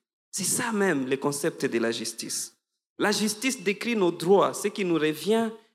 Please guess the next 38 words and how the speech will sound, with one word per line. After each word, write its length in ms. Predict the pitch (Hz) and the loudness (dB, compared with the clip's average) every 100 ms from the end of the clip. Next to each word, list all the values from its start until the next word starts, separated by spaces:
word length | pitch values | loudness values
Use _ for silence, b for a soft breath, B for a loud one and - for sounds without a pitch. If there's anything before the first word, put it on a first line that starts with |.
| - | 2
et 100 | 175 | 4
nos 160 | 175 | 6
responsabilités, 960 | 165 165 165 160 143 139 135 127 120 127 | 6 4 2 -2 0 -2 -2 -4 -6 -6
ce 160 | 117 214 | -2 0
que 140 | 220 | 2
nous 160 | 196 180 | 0 2
devons 380 | 170 175 214 | 2 2 4
à 120 | 208 160 | 4 2
Dieu 480 | 160 160 254 269 254 - _ _ | 0 0 2 2 -2 -12 _ _
et 100 | 131 | -4
aux 260 | 120 113 - | -4 -2 -2
autres. 440 | 120 - - - _ _ _ _ _ _ _ - | -2 -4 -16 -18 _ _ _ _ _ _ _ -6
Et 60 | |
c'est 140 | - 175 | -2 -2
pour 140 | 175 | -4
ça 160 | 196 240 | -6 -4
que 120 | 185 | -2
j'ai 120 | 196 | 0
posé 400 | 202 151 147 185 | 0 0 4 4
une 160 | 175 170 | 4 -2
question 380 | 139 - 175 | -6 -4 -2
au 80 | 151 | -2
début 360 | 127 131 131 160 | -2 -4 -4 -2
de 120 | 127 | -2
mon, 400 | 120 117 107 117 _ _ - | -2 -4 -8 -12 _ _ -16
de 120 | 104 | -14
ce 220 | - 131 | -12 -10
sermon. 540 | 123 131 139 160 127 - _ _ _ _ _ | -4 -4 -2 -4 -6 -10 _ _ _ _ _
Est-ce 120 | - - | -10 -6
que 80 | |
le 100 | 196 | -4
fait 360 | 190 - 247 240 | -4 -4 -8 -6
que 100 | - | -4
nous 140 | 180 | -4
sommes 400 | 175 208 202 190 - | -2 0 0 -2 -4
un 100 | 175 | -6
peuple 440 | 165 208 196 143 | 2 2 2 -2
très 440 | 131 - 214 214 | -4 -2 2 4